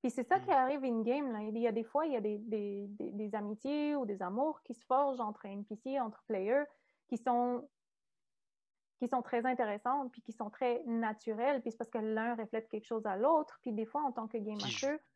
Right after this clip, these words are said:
Speaker 2: je, je
Speaker 1: tu peux
Speaker 2: veux
Speaker 1: pas
Speaker 2: écouter
Speaker 1: l'avoir
Speaker 2: ça.
Speaker 1: calculé.
Speaker 2: Je
Speaker 1: Ouais.
Speaker 2: réécoute ça dans qu'est-ce que t'as dit. C'est, ça revient au fait que Seb est capable de faire vraiment une belle improvisation parce que,
Speaker 1: Ouais.
Speaker 2: to be honest, to be, euh, de, d'être capable de faire ça sur le coup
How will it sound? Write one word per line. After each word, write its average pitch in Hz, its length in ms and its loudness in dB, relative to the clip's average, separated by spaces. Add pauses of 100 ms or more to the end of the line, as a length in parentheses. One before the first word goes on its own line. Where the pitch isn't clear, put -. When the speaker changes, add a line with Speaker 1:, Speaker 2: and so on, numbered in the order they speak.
(120)
Speaker 2:
je, - 60 -12
je - 40 -8
Speaker 1:
tu - 60 -12
peux 277 60 6
Speaker 2:
veux 285 100 2
Speaker 1:
pas 285 120 6
Speaker 2:
écouter 285 120 6
Speaker 1:
l'avoir 214 220 0
Speaker 2:
ça. 254 100 -4
Speaker 1:
calculé. 214 720 -2 (340)
Speaker 2:
Je 113 140 -8
Speaker 1:
Ouais. 120 80 -2
Speaker 2:
réécoute 127 280 -6
ça 139 200 -4
dans 104 380 0
qu'est-ce 120 220 -2
que 107 100 -12
t'as 104 140 -6
dit. 101 120 -10 (120)
C'est, 107 100 -10 (100)
ça 101 340 0
revient 104 220 -4
au 120 100 -6
fait - 260 -4
que 110 140 -4
Seb 110 260 -4
est 98 80 -6
capable 104 340 -4
de 98 60 -6
faire 104 200 -4
vraiment 92 280 -4
une 98 140 -10
belle 95 260 -4
improvisation 90 840 -8
parce - 180 -6
que, 226 180 -2
Speaker 1:
Ouais. - 120 -10 (540)
Speaker 2:
to 113 140 -2
be 110 160 -2
honest, 117 340 0
to 117 80 -4
be, 110 280 -2
euh, 127 100 -4 (100)
de, 113 380 -2
d'être 120 420 -2
capable 117 640 -4
de 117 300 -2 (160)
faire 117 500 -2
ça 123 260 -6
sur 123 420 -10
le 101 140 -6
coup 208 420 -12